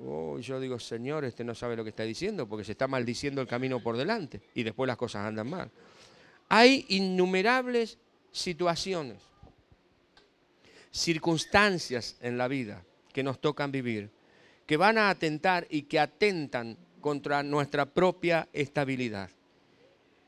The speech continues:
Y aunque parezca infantil lo que les voy a decir ahora, mantengámonos frente a estas cuestiones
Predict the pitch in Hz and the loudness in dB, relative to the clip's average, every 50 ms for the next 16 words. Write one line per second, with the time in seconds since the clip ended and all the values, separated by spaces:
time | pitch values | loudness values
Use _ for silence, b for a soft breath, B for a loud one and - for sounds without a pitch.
0 | _ _ _ 127 143 156 151 147 143 - 156 151 147 135 - - _ _ _ _ | _ _ _ 2 2 2 2 2 0 0 0 2 2 0 -2 -6 _ _ _ _
1 | - 156 160 180 190 175 - - 175 165 160 - - 151 135 135 131 - - 151 | 0 2 2 2 0 -2 -2 -2 -2 -2 -2 -2 -2 -2 -2 -4 -4 0 2 2
2 | 139 117 107 98 92 95 - - 113 117 110 - 120 117 110 104 127 135 139 131 | 2 2 2 -2 -4 -8 -8 -4 -2 -2 -2 0 -2 -2 -2 0 0 0 2 2
3 | 123 123 117 - - 131 120 117 110 104 101 95 92 92 95 - b b b b | 2 2 0 -2 -2 -2 0 0 0 0 -2 -4 -6 -10 -12 -16 b b b b
4 | b b b b b b b - 120 135 139 127 110 135 131 135 135 165 170 165 | b b b b b b b 0 2 2 2 2 2 0 2 4 4 4 4 2
5 | 156 143 123 110 95 - - - _ _ _ _ _ _ _ _ _ - - 175 | 0 -4 -6 -6 -8 -10 -14 -20 _ _ _ _ _ _ _ _ _ 0 4 4
6 | 190 185 170 151 - 127 117 117 120 131 139 135 - 151 135 - - 139 131 120 | 4 4 2 0 0 0 2 2 2 2 0 0 0 -2 -2 -2 0 -2 -2 -2
7 | - - 147 151 139 127 113 104 95 - - | -2 -2 -2 0 0 -2 -4 -6 -10 -12 -16